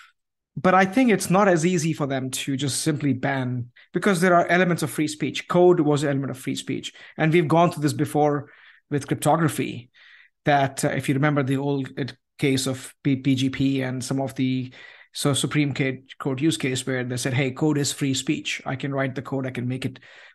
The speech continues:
available." And people were wearing T-shirts with the code, with open source code, which was supposed to be under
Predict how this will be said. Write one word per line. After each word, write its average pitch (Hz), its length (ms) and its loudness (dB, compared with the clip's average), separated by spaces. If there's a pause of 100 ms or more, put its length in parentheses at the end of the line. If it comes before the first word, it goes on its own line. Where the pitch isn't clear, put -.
available." 131 400 -2
And 123 120 -2
people 139 240 2
were 135 100 2
wearing 127 260 0
T-shirts 135 500 0
with 135 100 -8
the 135 60 -10
code, 131 380 -4
with 131 180 -6
open 139 260 -6
source 123 280 -6
code, 123 420 -6
which 160 240 -2
was 156 160 0
supposed 151 320 -2
to 139 60 -4
be 143 160 -2
under 131 420 -4